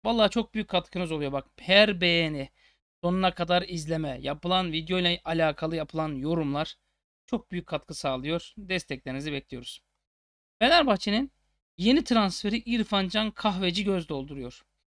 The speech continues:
İyi de yeni transfer değil ki diyeceksiniz, demeyin. Fenerbahçe'nin yirmi sekiz yaşındaki futbolcusu İrfan Can Kahveci sezona formda başlayarak yeni transfer etkisi yaptı. Yirmi sekiz yaşındaki futbolcu için sezon kendi taraftarı tarafından protesto edildiği için sıkıntılı başladı.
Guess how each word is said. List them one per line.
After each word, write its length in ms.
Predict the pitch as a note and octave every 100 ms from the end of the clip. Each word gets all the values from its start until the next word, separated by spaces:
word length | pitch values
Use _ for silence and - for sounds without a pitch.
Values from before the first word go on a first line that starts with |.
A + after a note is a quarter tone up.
| -
İyi 120 | D#3+
de 60 | D#3+
yeni 180 | C#3+
transfer 440 | C#3+ C#3+ C#3 - C#3+
değil 180 | F3 A3
ki 200 | - C#3
diyeceksiniz, 640 | C#3 C3+ - - A3 - _ F3
demeyin. 280 | D#3 D#3 B2 - _ _ _ _ _ _ _ _ _ _ _
Fenerbahçe'nin 560 | G3 C4 C#4 G3+ F#3 G3+
yirmi 360 | F#3+ G3 G3+
sekiz 340 | G3 G3 A3+ F#3+
yaşındaki 320 | E3+ D#3+ -
futbolcusu 460 | F3+ F3 E3 C3+ F#3
İrfan 320 | F#3 F3 D3+
Can 160 | C#3+
Kahveci 380 | C3 F3 E3+ D#3
sezona 400 | - E3+ D#3+ C#3+
formda 420 | - C#3+ D#3+ G3
başlayarak 500 | G3+ F#3 F#3+ G3+ A3 _ _ _ _
yeni 200 | D3+ G3
transfer 400 | - F#3+ F#3 G#3
etkisi 340 | F#3 - - F#3+
yaptı. 340 | D3+ - C3+ - _ _ _ _ -
Yirmi 160 | F#3
sekiz 220 | F3+ G3+ G#3
yaşındaki 280 | F#3 F#3
futbolcu 360 | - - F#3+ G3
için 160 | - E3+
sezon 380 | - F3 F#3+
kendi 300 | F#3 F3 F3
taraftarı 580 | - F3+ E3+ - E3+ G3+
tarafından 520 | - F3+ D#3+ D3 D3
protesto 680 | C#3 - F3 F3+ A3 - F3
edildiği 500 | - E3 F3+ F#3+ A#3+
için 180 | G#3 C#4
sıkıntılı 520 | - A#3 A3+ A3 G#3
başladı. 420 | E3 - B2+ B2+